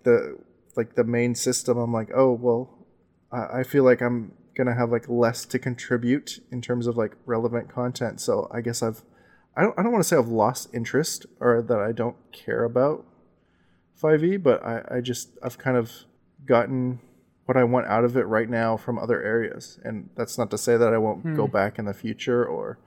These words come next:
Speaker 1: you know, maybe I find a group that I really think would make a, a fun, you know, consistent group,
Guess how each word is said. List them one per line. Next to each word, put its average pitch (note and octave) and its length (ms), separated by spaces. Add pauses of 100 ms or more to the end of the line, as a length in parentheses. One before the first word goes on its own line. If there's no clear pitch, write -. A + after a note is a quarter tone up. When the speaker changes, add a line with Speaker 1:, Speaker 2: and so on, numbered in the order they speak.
(280)
Speaker 1:
you A#2+ 80
know, A2 40
maybe A2+ 220
I G#2 80
find A2 240
a A2 40
group G#2+ 240
that A2 100
I - 20
really G#2+ 420 (600)
think A#2+ 180
would A#2 140
make A#2 220
a, A2 220 (200)
a B2 60
fun, A#2+ 520 (380)
you A#2+ 100
know, A2+ 200 (840)
consistent B2 640
group, A#2+ 380